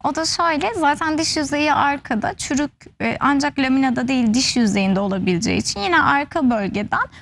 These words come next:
o çürüğe müdahale edip dolgusunu yapabiliyoruz. La-, lamineyi kaldırmak zorunda kalmayabiliyoruz. Ama çok fazla büyük bir çürük oluştu diyelim. Artık o laminanın tutuculuğunu etkileyeceği için belki o zaman çepeçevre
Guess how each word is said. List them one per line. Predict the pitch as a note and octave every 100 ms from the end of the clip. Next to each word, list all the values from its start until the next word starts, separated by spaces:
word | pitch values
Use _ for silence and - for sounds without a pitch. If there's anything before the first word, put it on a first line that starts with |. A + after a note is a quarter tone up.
| -
o | D#4+
çürüğe | - C#4 C4
müdahale | C4+ C4+ D4 C4+ C4
edip | A3+ C4+ -
dolgusunu | D4+ C4+ A3+ - C#4+
yapabiliyoruz. | D#4 C#4+ C4+ A3+ G3 G3+
La-, | A#3+ B3+
lamineyi | C4 C4 B3+ B3+
kaldırmak | - B3 A#3+ B3 B3+ B3
zorunda | B3+ B3 B3 B3+
kalmayabiliyoruz. | C4+ A#3 A#3 A3+ G#3 G#3 - -
Ama | - A#3+ A#3+
çok | E4+ D#4+
fazla | - C4 B3+ A#3+ B3 A3
büyük | B3 B3+ -
bir | A3
çürük | - - G3+ G#3
oluştu | G3+ G3+ - G#3 F#3
diyelim. | F#3+ A#3+ - - - -
Artık | - C4 -
o | C4
laminanın | B3+ B3+ C#4+ C#4+ C4+ C4
tutuculuğunu | - A#3+ B3+ A#3 B3+ C4+ D4
etkileyeceği | C4+ - G#3 G3 F#3 - F#3+
için | - - G#4
belki | F#4 F4 F4
o | D#4+
zaman | A#3+ A#3+ F4 G#4
çepeçevre | - D#4 E4 D4 A3+ A3+